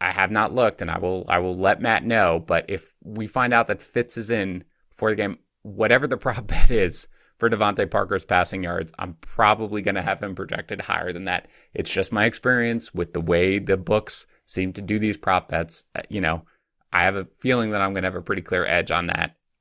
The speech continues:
going over based on the fact that the Jets are throwing out their, you know, Tweedledee and Tweedledum in their secondary at this point. Their entire secondary is either injured or has been cut.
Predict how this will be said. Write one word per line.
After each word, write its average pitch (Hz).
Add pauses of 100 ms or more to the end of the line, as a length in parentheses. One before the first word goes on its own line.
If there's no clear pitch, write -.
(160)
going 92
over 87 (440)
based 101
on 95
the 90
fact 87
that 90
the 90
Jets 98
are 120
throwing 113
out 110
their, 113 (380)
you 123
know, 120 (100)
Tweedledee 117
and 117
Tweedledum 104
in 95
their 95
secondary 98
at 90
this 92
point. 101
Their 101
entire 113
secondary 98 (240)
is 95
either 92
injured 110
or 95
has 101
been 92
cut. -